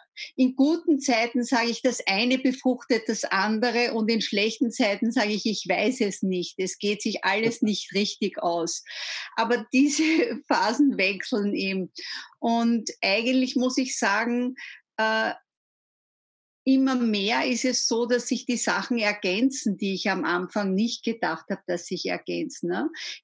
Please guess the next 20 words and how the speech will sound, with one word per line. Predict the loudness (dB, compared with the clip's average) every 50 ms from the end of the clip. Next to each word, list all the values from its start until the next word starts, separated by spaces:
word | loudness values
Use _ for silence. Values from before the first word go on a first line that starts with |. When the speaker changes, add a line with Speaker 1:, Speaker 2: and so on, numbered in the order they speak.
| -12 -6
Speaker 1:
Also | -4 -2 0 0 0
ins | -2 -2 -2 -2
Kabarett | -2 -2 0 -2 -2 0 0 0 -2 -2 -2
fließen | 0 0 0 0 0 0 0
natürlich | 0 0 0 0 0 0 0 0 0
jetzt | 0 -2 -2 -2 -2
nicht | -2 -2 -2 -2 0
ihre | 0 0 0 -2
Patientengeschichten | -2 -2 -2 -2 -2 -2 -2 -2 -2 -2 -2 -4 -2 -2 -2 -2 -2 -2 -4 -4 -4
ein, | -2 -2 -2 -2 -2 -2
aber | -2 -2 -2 -2
die | -2 -2 -2
Erfahrungen | -2 -2 -2 -2 -2 0 0 0 0 -2 -2 0 0 0 0 0 0
der | 0 0
Menschen, | 2 0 0 0 0 -2 -2 -2 0 0 0 0 0
die | -2 -2 -2 -2 -2
ich | -2 0
mit | 0 -2 -2 -4 -4 -4
allen | -2 -2 0 0 0 0 0
mache, | 0 0 0 -2 -2 -4 -8 -12